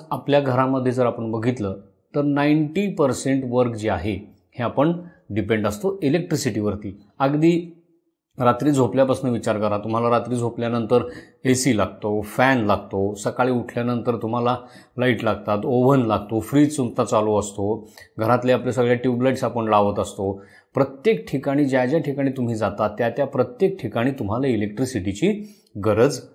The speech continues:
असतेच असते. त्या इलेक्ट्रिसिटीबद्दल आज आपण इन्फॉर्मेशन घेणार आहोत. All gadgets and devices like computers, televisions, washing machines, refrigerators, fans, air conditioners, et cetera,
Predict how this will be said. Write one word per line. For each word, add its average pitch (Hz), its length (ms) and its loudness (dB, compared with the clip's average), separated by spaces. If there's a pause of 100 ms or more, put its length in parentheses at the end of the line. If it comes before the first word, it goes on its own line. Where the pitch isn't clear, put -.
(160)
असतेच 190 540 2
असते. - 640 -4 (280)
त्या 196 120 6
इलेक्ट्रिसिटीबद्दल 123 960 2 (200)
आज 104 200 2
आपण 131 300 0
इन्फॉर्मेशन 104 680 -2 (240)
घेणार 98 320 0
आहोत. 110 240 2 (880)
All 226 140 6
gadgets 180 540 2
and 170 120 2
devices 147 500 4
like 127 300 0
computers, 117 480 2 (160)
televisions, 110 760 2
washing 143 300 0
machines, 110 520 -2
refrigerators, 107 680 0 (180)
fans, 107 380 0 (460)
air 175 240 6
conditioners, 110 720 0
et 135 80 0 (140)
cetera, 107 280 4